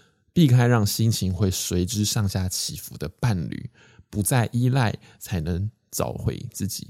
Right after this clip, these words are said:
啊。我个人觉得，不管是在饮食上面，或者是在伴侣关系上面，我觉得这都是一剂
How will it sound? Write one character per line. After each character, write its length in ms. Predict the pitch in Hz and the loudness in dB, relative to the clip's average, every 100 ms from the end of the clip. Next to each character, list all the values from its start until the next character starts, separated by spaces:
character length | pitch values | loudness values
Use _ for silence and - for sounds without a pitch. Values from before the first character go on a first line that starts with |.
| - | -16
啊。 100 | - | -10
我 80 | - | -4
个 140 | 104 185 | 4 6
人 160 | 117 | 6
觉 140 | 104 98 | 8 6
得， 100 | 104 | 6
不 80 | |
管 140 | 107 87 | 2 0
是 100 | 104 | 0
在 140 | 92 | -2
饮 180 | - 64 | -2 -6
食 200 | 92 - | -8 -4
上 180 | 87 92 | -2 0
面， 160 | 87 85 | 0 2
或 140 | 98 | 2
者 40 | |
是 120 | 85 90 | 0 -2
在 100 | 87 | -2
伴 180 | 92 | -2
侣 120 | 73 - | -4 -4
关 120 | 82 | -6
系 120 | 92 | -4
上 140 | 80 | -6
面， 140 | 78 65 - | -6 -8 -6
我 160 | 73 - - | -8 -8 -6
觉 160 | 85 | -4
得 200 | 82 82 - - - | -2 -4 -6 -20 -4
这 120 | 123 | 0
都 160 | 110 101 | 2 2
是 160 | 87 | 0
一 140 | - - | -6 -10
剂 280 | - 101 76 | -4 -4 -4